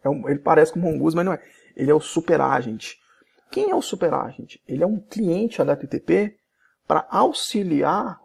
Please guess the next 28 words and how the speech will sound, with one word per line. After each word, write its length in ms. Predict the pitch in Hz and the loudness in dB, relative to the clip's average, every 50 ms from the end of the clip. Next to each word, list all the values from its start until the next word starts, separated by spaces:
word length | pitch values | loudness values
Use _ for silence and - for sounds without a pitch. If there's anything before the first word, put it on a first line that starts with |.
| _ - | _ -2
o 160 | - 165 151 | 0 0 0
Mocha 480 | 143 139 131 151 190 202 - - - - - | 0 0 0 0 0 -2 -4 -6 -12 -8 -6
e 100 | 135 127 | -4 -4
o 80 | 123 - | -4 -6
Chai 460 | - - 160 147 175 202 180 143 - | -6 -2 -2 0 0 0 -2 -2 -4
a 140 | - - 151 | -8 -12 -10
fazerem 480 | - - 160 143 139 147 156 165 185 202 | -2 0 0 2 4 4 2 2 2 0
testes 680 | - _ - 123 127 135 151 - - 226 214 - - | -2 _ 4 4 4 4 0 -2 -4 -10 -10 -10 -6
em 140 | 185 165 165 | -2 0 0
A 60 | 165 | 0
P 200 | 165 - 170 160 | 0 2 2 2
Is 340 | 139 131 143 175 190 - - | 2 2 0 -2 -4 -6 -8
do 200 | - 135 151 156 | -4 -2 0 0
Express. 580 | 165 160 - - - - 226 196 156 135 - - - - - - - _ _ - | 0 -2 -6 -12 -6 -2 0 0 0 0 -2 -6 -20 -20 -20 -20 -20 _ _ -4
Não 280 | - 135 156 202 240 262 | 0 2 2 2 2 0
só 280 | - - - - 175 | -2 0 2 4 4
do 100 | 180 196 | 6 4
Express, 400 | 196 - - - - - - - | 2 2 -2 -4 0 0 0 2
qualquer 460 | - - 135 127 - - - 131 151 185 | 2 2 0 0 0 0 2 4 4 4
A 40 | |
P 140 | 185 - 175 | 4 4 6
I 80 | 156 160 | 6 6
H 140 | 156 165 160 | 6 4 2
T 100 | 165 165 | 0 0
T 120 | 180 190 | -4 -4
P. 280 | - - 160 113 127 _ _ _ _ _ _ _ _ _ _ _ _ | -4 -6 -12 -14 -14 _ _ _ _ _ _ _ _ _ _ _ _
Tá 100 | - - | -20 -20
ok? 460 | - _ - - 226 - 262 254 | -20 _ -10 -6 -4 -4 -4 -6